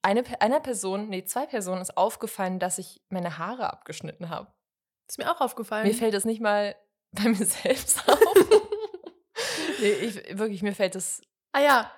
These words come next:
Speaker 2: hier übrigens, ein
Speaker 1: Mhm.
Speaker 2: Kompliment für mein Mullet habe ich auch noch bekommen von der Person. Ich sag's ja nur.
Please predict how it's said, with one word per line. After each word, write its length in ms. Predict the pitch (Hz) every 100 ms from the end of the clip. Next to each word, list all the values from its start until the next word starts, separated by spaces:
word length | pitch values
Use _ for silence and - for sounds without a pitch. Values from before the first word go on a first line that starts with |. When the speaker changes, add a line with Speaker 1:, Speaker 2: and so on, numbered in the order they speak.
| _
Speaker 2:
hier 260 | - 240 220
übrigens, 460 | 247 247 214 196
ein 160 | 190 202
Speaker 1:
Mhm. 100 | 214
Speaker 2:
Kompliment 400 | 226 208 214 220
für 100 | -
mein 120 | 214
Mullet 260 | 208 220 226
habe 140 | 226
ich 80 | 214
auch 40 |
noch 140 | 208 208
bekommen 360 | 202 - 190
von 140 | 196 214
der 60 |
Person. 460 | 202 214 208 214 226 - _ _ _
Ich 100 | 311
sag's 200 | - 254
ja 80 | 247
nur. 240 | 226 233